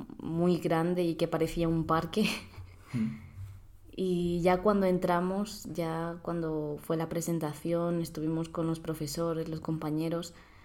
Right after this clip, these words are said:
Speaker 1: pues a ver, también con el tema del covid, pues fue un poco extraño. Fue como que me hacía ilusión, pero a la vez no.
Speaker 2: Mm.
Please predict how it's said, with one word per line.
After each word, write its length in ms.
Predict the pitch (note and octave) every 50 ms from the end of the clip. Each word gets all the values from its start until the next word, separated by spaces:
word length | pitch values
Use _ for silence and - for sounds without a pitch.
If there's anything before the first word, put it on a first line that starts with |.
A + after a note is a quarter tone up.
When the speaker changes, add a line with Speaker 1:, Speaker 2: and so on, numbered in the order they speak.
| - - - - - -
Speaker 1:
pues 220 | - F3+ F#3 F3+
a 80 | F3+ E3+
ver, 240 | E3+ F3 F3 E3+ D#3+ - - F3
también 440 | - E3+ E3+ E3+ E3+ E3+ E3+ E3 - - -
con 160 | - F#3 F3+
el 160 | F3+ E3+ D#3+ D#3+
tema 600 | F3 E3+ E3+ E3+ E3 E3 E3+ E3+ E3+ E3+ E3 E3 D#3+
del 500 | E3+ D#3 D#3 D3+ D3+ D3 C#3+ C#3+ C#3 C#3 -
covid, 360 | - F3 F3 F#3+ F3+ F3+ F3+ - - - - - - - - - - -
pues 300 | - E3+ E3 D#3+ D#3+ -
fue 160 | - F3 F3
un 140 | F3 F3 E3+
poco 640 | F3+ E3+ F3 - F3+ F3+ F3 E3+ E3+ E3 D#3+ D3+
extraño. 760 | C#3+ D3+ D3 - - - - - D3+ D3+ D3+ D3+ D3 D3 E3 - - - - -
Fue 400 | - - E3+ E3 E3 E3 E3 E3 E3 - - - - - - - -
como 560 | - - E3+ F3 E3+ E3 D#3+ D#3 D3 D3 D3+ - - - - - - - - - - - - - - - - -
que 80 | -
me 100 | F3+ F3+ F3
hacía 220 | E3 - F#3+ F#3+
ilusión, 680 | G3 F#3+ G#3 G3 - - G3+ G3+ G#3 G#3 G#3+ A3 A3 A3
pero 240 | G3+ F#3 F3 D#3+ D#3+
a 60 | D#3+
la 80 | D3+ D3+
vez 220 | - E3+ E3+ - E3+
no. 180 | E3 E3+ D#3+ - D3+ - - - - - - - -
Speaker 2:
Mm. 120 | C3 A#2